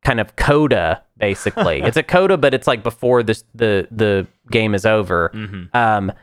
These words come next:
Speaker 1: that really feels like, it feels like you've been invited to, uh, a cast party as far as the voice actors are concerned, and it's just lovely.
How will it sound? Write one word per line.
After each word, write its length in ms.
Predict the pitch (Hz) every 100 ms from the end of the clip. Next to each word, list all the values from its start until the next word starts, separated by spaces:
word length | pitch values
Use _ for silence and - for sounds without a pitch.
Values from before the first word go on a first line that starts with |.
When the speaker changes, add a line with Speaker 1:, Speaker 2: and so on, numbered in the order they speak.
| _ _ 120
Speaker 1:
that 240 | 156 -
really 560 | 160 156 269 302 190 135
feels 600 | - 139 135 123 117 -
like, 360 | 117 110 104 127
it 120 | 147
feels 200 | 196 180
like 120 | 147
you've 120 | 131
been 100 | 120
invited 480 | 117 107 107 101 92
to, 300 | - 98 90 82
uh, 280 | 85 76 -
a 120 | 110
cast 340 | - 98 -
party 380 | - 87 80 82
as 140 | 104 -
far 120 | 98
as 100 | -
the 80 | 92
voice 260 | 92 90
actors 320 | 92 87 92 -
are 80 |
concerned, 380 | - 104 92 90
and 100 | 92 110
it's 200 | 110 -
just 480 | 113 110 117 - 98
lovely. 560 | 98 95 98 98 92